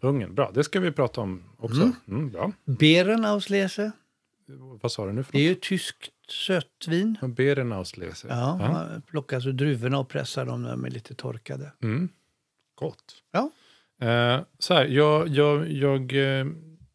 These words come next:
Speaker 1: eh, misstänkte lite att, att, att det här skulle, vi skulle få något litet form av antisvar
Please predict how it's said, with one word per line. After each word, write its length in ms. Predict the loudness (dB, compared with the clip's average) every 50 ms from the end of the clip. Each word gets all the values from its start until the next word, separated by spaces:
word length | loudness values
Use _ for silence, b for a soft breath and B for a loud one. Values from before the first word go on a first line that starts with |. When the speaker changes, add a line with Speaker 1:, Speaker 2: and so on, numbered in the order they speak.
| _ _ _ _ _ _ 0 2 2
Speaker 1:
eh, 120 | 2 2
misstänkte 760 | 2 2 0 0 -2 -4 -2 0 0 0 0 -2 -2 -2 -2
lite 540 | 0 0 -2 -4 _ -10 -8 -8 -8 -8 -10 -10
att, 300 | -12 -12 -12 _ _ -8
att, 260 | -8 -8 -8 _ -12 -8
att 140 | -8 -8 -8 _ _ -6
det 100 | -6 -4
här 180 | -2 -2 -2 -4
skulle, 260 | -4 -6 -8 -8 -4
vi 140 | -2 -2 -2
skulle 220 | -2 0 -2 -2
få 140 | 0 0 0
något 160 | 0 0 -2
litet 200 | -4 -4 -4 -6
form 240 | -4 -2 -2 0 0
av 180 | 0 -2 -2 -2
antisvar 800 | -2 0 0 -2 -4 -6 -8 -8 -4 -2 0 0 0 0 -2 -4